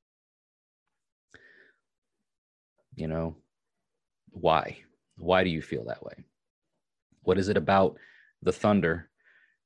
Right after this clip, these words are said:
aside from it just rumbling around you like it usually does,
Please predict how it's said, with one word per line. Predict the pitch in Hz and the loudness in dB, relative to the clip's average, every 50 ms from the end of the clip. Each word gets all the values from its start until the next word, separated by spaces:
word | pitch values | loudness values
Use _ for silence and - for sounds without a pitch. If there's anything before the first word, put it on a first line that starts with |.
| _ | _
aside | - - - 95 90 90 | -10 -4 0 2 2 0
from | - - 87 90 | 0 -2 -6 -6
it | 82 - | -6 -4
just | - 80 - 71 | -6 -8 -6 -2
rumbling | 76 90 92 92 90 92 92 90 | 0 2 2 2 2 2 0 0
around | 87 90 92 95 98 95 85 | 0 0 0 0 0 0 -2
you | 85 80 82 85 87 - _ _ _ _ _ _ _ - | -4 -6 -8 -8 -10 -14 _ _ _ _ _ _ _ -10
like | - 78 78 - 80 | -8 -6 -6 -4 -6
it | - - | -6 -6
usually | - 85 85 80 87 82 87 85 | -6 -6 -6 -6 -6 -6 -4 -2
does, | 80 95 92 85 80 - - - | 2 2 4 4 2 2 -2 -6